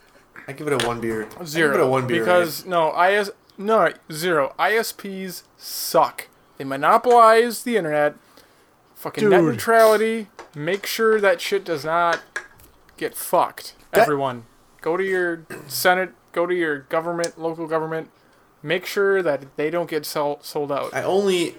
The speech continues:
Speaker 2: This is Drunk Kevin. Do not make that shit go away.
Speaker 1: He works in I T. You should trust him.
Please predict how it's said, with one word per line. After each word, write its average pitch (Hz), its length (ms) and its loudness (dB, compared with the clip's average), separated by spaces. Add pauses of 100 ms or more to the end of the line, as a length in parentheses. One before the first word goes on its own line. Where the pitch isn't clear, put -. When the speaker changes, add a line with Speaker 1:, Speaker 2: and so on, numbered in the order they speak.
Speaker 2:
This 180 120 -6
is 165 40 -6
Drunk 170 280 0
Kevin. 202 400 0 (920)
Do 208 160 0
not 190 420 4
make 160 520 -4 (180)
that 147 320 0 (260)
shit - 300 -8
go 143 200 0
away. 127 260 -4
Speaker 1:
He 160 80 -6
works 185 240 0
in 170 60 0
I 160 100 2
T. 151 300 -4
You 120 80 -2
should - 160 -10
trust 226 260 -2
him. 101 140 -12